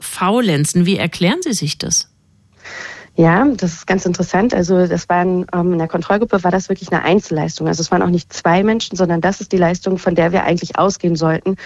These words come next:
Speaker 2: was ein einzelner Mensch findet. Und da haben wir diese reduzierte Leistung gesehen. Und, ähm, was interessant war, ist, dass wir auch geschaut haben, aber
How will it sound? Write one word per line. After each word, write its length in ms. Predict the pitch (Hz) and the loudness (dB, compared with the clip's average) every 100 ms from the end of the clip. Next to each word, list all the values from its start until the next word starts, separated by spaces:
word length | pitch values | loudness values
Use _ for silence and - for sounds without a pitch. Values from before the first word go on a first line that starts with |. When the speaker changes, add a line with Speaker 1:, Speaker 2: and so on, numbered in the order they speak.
| - - | -18 -6
Speaker 2:
was 260 | 185 202 - | 0 0 0
ein 200 | 180 170 | 2 2
einzelner 340 | 165 185 180 | 2 0 2
Mensch 240 | 175 160 - | 2 0 0
findet. 320 | 208 233 214 | 2 2 0
Und 180 | 175 160 | -4 0
da 160 | 175 | 0
haben 140 | 190 185 | 0 0
wir 80 | |
diese 220 | 180 175 170 | 0 -2 -2
reduzierte 400 | 165 - 160 165 | -4 -4 -2 0
Leistung 400 | 156 151 156 160 | 0 -2 -4 -4
gesehen. 320 | 147 147 151 - - - - - - - | 0 0 -2 -8 -10 -8 -8 -10 -6 4
Und, 360 | 208 208 196 - | 6 8 6 2
ähm, 520 | 185 185 180 180 180 - - - _ - | 2 4 2 2 -2 -8 -20 -20 _ -2
was 280 | 185 180 | -2 -2
interessant 580 | - 185 175 - 208 330 | -4 -4 -4 0 0 2
war, 120 | 202 | 2
ist, 200 | 190 - | 0 0
dass 200 | 185 - | -2 2
wir 240 | 190 185 - | 0 2 0
auch 140 | 180 | -2
geschaut 380 | 185 - 185 214 | -4 0 0 0
haben, 240 | 185 180 | -2 0
aber 320 | - 180 180 | -2 2 2